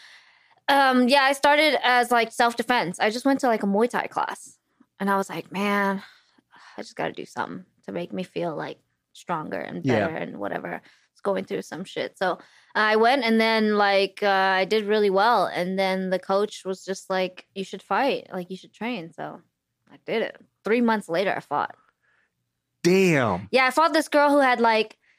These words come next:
Speaker 1: and my debut was for Legacy, which was a huge promotion.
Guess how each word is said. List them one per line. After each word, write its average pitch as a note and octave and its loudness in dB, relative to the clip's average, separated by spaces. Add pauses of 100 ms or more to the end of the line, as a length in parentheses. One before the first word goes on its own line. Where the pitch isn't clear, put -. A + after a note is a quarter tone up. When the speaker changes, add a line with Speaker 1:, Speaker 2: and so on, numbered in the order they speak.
(220)
Speaker 1:
and E4 4
my C#4+ 4
debut B3 4
was A3+ 4
for A3+ -2
Legacy, G#3+ 2
which G3+ 0
was G#3 -4
a G#3 0
huge C4+ -2
promotion. F#3+ -2